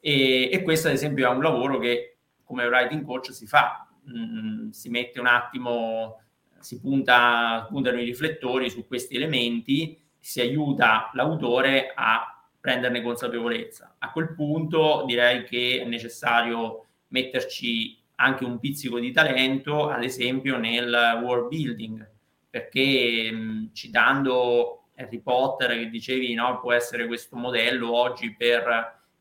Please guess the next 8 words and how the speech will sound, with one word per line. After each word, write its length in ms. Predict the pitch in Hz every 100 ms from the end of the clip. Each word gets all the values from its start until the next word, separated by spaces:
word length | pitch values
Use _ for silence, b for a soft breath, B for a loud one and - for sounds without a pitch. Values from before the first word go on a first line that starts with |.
| _
il, 200 | 120 117
mm, 600 | 117 110 110 110 110 110 107 - _
per 120 | 131
il 120 | 123
setting 880 | - - 127 - 135 123 120 120 113
scolastico, 840 | - - 127 110 107 - 98 120 120
che 160 | 110
comunque 440 | - 120 123 123